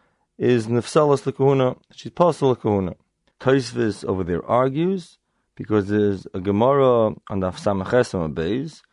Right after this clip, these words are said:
that this pasuk of "Ubas Kohen Kisil Ish Zar" is only including people that were Zar Etzlei Meikara,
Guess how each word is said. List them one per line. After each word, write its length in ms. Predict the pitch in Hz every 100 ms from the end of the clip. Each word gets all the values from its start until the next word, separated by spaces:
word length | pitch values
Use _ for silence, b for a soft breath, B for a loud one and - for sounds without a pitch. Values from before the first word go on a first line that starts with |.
| _ _ _ _
that 360 | 127 101 101 123
this 160 | 143
pasuk 520 | - 151 165 139 117 104
of 160 | 98 - -
"Ubas 380 | 95 101 95
Kohen 240 | - 156 147
Kisil 560 | 107 104 143 151 151
Ish 80 | 151
Zar" 560 | 139 185 190 151 147 139 _ _ _
is 160 | - 117
only 680 | - 180 180 175 165 156 - _
including 580 | - 131 143 180 156 143
people 540 | - 180 147 139 135 120
that 160 | 127
were 140 | 120 117
Zar 220 | 151 160
Etzlei 440 | 147 147 143 139
Meikara, 640 | 123 120 113 120 120 113